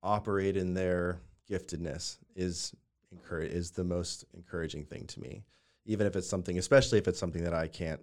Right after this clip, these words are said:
do. Um, play an instrument, sing, uh, preach, work, give a talk,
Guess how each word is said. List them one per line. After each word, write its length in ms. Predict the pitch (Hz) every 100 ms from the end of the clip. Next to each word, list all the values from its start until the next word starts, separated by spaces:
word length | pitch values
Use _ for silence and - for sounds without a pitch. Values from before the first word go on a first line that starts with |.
| -
do. 360 | 85 80 73 85 _ _ _ _ _ 92
Um, 580 | 90 85 82 82 82 - - _ _ _ - _ _ _ _
play 200 | 104 92
an 100 | 90
instrument, 680 | 90 98 90 87 85 - - _ _ _
sing, 640 | - 107 92 87 90 85 - _ _ _ _ _ _ 101
uh, 180 | 87 -
preach, 580 | - 101 95 90 - - _ _ _ _ _ _ 92
work, 380 | 98 90 92 - - -
give 160 | 107 92
a 40 |
talk, 480 | - - 92 87